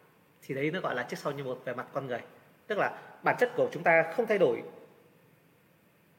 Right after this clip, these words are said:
không, không, không, bản chất của chúng ta không thay đổi khi đối xử với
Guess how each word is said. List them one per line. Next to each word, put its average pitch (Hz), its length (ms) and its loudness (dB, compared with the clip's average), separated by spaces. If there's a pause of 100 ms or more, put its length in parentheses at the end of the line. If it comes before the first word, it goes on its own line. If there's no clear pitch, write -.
(460)
không, 214 540 2
không, 202 180 0 (800)
không, 208 300 0 (160)
bản 139 140 2
chất 240 60 2
của - 80 2
chúng 151 100 -2
ta 175 120 4
không 208 260 -4
thay 202 120 -2
đổi 135 200 2 (320)
khi 208 160 -4
đối 170 120 4
xử 135 200 -4
với 131 260 -4